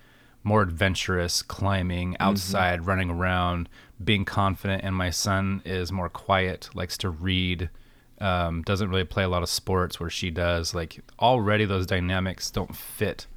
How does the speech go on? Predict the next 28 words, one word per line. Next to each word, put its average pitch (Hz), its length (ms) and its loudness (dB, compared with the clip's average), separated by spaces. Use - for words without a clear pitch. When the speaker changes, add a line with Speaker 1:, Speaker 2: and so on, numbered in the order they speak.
Speaker 1:
into 98 160 -2
the 87 100 -4
structures 87 600 -2
that 85 300 -2
I 107 160 2
was 98 220 0
handed. 80 540 -4
Speaker 2:
Yes. 107 380 6
Speaker 1:
And 98 500 2
there's 117 160 0
no 147 180 4
way 156 160 4
I'm 156 60 4
gonna 117 100 4
put - 160 2
them 107 140 4
into 92 100 2
situations 92 560 -2
where 95 100 -2
they 90 120 0
feel 98 240 -2
like 90 160 0
they're 92 140 0
broken 90 500 -2
because 82 340 -6
they 87 160 -2
don't 85 540 -4
fit - 600 -4